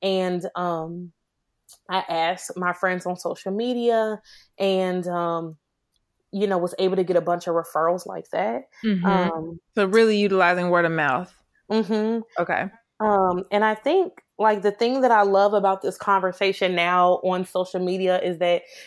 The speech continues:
Speaker 1: because a lot of people are saying, like, "Mental health, mental health, mental health," and a lot of people are, um, sharing articles,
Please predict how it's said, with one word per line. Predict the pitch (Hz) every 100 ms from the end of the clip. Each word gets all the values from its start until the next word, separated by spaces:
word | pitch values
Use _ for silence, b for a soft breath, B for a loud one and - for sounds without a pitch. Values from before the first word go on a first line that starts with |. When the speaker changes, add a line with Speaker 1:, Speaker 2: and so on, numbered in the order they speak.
| B
Speaker 1:
because | 190 190 240 226
a | 220
lot | 190 190
of | 190
people | 208 190
are | 180 170
saying, | - 170 160
like, | - 156
"Mental | 170 180 180
health, | 175 165
mental | 180 170 175
health, | 175 160
mental | 170 170 170
health," | 247 240 233 226 -
and | 180 175 B B B
a | 185
lot | 180
of | 180
people | 220 202 196 175
are, | 175 170 -
um, | 180 180 170 175 190 - - _ _ - _ _ _ _ _ _ _ _
sharing | - - 208 180 175
articles, | 214 262 240 233 - 233 226 220 -